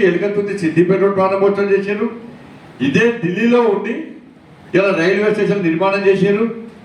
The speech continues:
ఇవాళ ఆర్ఓబి కూడా వాళ్ళ మనం ఇచ్చిన పైసలే. ఇవన్నీ కూడా వాళ్ళ కళ్ళ కనబడతలో మనం చేసి చెప్పే విషయంలో చెవులకి కనబడతలేవు.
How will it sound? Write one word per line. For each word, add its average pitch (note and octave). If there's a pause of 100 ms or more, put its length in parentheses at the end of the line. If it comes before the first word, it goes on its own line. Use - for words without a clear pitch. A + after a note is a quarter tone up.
(440)
ఇవాళ F#3+ (1120)
ఆర్ఓబి A3
కూడా G#3+ (640)
వాళ్ళ E3+ (120)
మనం D#3+
ఇచ్చిన G3
పైసలే. G3 (260)
ఇవన్నీ G3+
కూడా A3
వాళ్ళ G#3 (140)
కళ్ళ E3+ (120)
కనబడతలో F#3+ (100)
మనం F#3 (120)
చేసి G3
చెప్పే F#3
విషయంలో G3 (100)
చెవులకి E3+
కనబడతలేవు. A2+